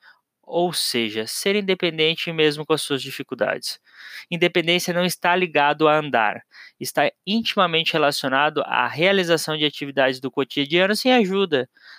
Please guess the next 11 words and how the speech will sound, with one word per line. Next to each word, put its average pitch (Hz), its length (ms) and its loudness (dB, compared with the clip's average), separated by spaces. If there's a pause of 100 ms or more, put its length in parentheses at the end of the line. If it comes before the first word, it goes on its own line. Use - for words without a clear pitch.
seja 160 300 2
com 151 140 -8
dispositivo 131 600 -6
de 131 80 0
auxílio 127 360 0
como 117 260 -4
andador, 117 720 4
bengala, 117 800 0
cadeira 123 400 0
de 120 120 -4
rodas. 101 520 0